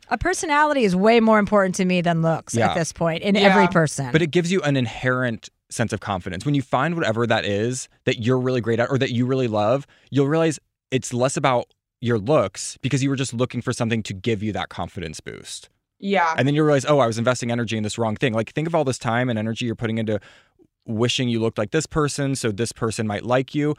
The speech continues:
Speaker 2: Take that
Speaker 3: Yeah.
Speaker 2: energy, invest it into something that you can physically put your finger on that, like, "Oh, this makes me feel good and other people appreciate it."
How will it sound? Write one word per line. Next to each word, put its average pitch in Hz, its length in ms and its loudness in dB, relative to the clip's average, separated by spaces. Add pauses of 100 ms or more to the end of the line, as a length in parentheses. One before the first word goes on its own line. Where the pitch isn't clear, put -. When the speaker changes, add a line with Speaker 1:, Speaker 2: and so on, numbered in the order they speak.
(240)
Speaker 2:
Take 143 200 -2
that 190 120 2
Speaker 3:
Yeah. 196 100 4
Speaker 2:
energy, 120 260 0
invest 113 320 0
it 127 80 -2
into 117 160 -4
something 117 420 -2
that 113 140 -4
you 113 100 -2
can 110 480 -4 (300)
physically 117 500 -2
put - 240 -8
your 110 120 -6
finger 110 360 -4
on 127 140 -2
that, 101 80 -4
like, 107 180 -4
"Oh, 113 300 0 (120)
this 117 160 -2
makes 135 200 -2
me 160 80 -2
feel 107 220 2
good 101 260 0 (440)
and 123 200 2
other 127 160 2
people 120 260 0
appreciate 113 540 0
it." 156 180 0